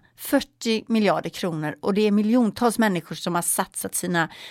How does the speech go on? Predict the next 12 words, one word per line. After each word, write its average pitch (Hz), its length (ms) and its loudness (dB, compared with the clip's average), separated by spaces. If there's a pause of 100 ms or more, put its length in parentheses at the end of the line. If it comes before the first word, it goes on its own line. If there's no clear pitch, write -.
(140)
besparingar, 165 840 0
kanske 240 360 0
med 175 120 -2
hoppet - 500 -6
om 165 340 -2
att - 160 -6
bli 165 300 -6 (100)
rika. 180 560 -4
De 226 180 4
har 202 60 2
blivit 175 360 -4
lurade. 175 540 -8